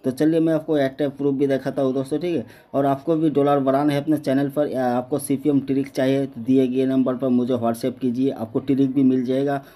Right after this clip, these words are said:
और आप, अ, चैनल में अगर डॉलर बढ़ाना है तो डॉलर भी बढ़ा सकते हो, ठीक है। मैं सब कुछ करता हूँ यहाँ से, सौ, दो सौ, पाँच सौ डॉलर जितना चाहे आपको मिल जाएगा, ठीक है।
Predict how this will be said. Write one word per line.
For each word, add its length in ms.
और 60
आप, 260
अ, 360
चैनल 340
में 120
अगर 160
डॉलर 320
बढ़ाना 400
है 240
तो 140
डॉलर 260
भी 120
बढ़ा 220
सकते 300
हो, 120
ठीक 200
है। 60
मैं 140
सब 220
कुछ 180
करता 260
हूँ 120
यहाँ 160
से, 240
सौ, 220
दो 140
सौ, 140
पाँच 180
सौ 120
डॉलर 240
जितना 320
चाहे 200
आपको 240
मिल 220
जाएगा, 340
ठीक 180
है। 120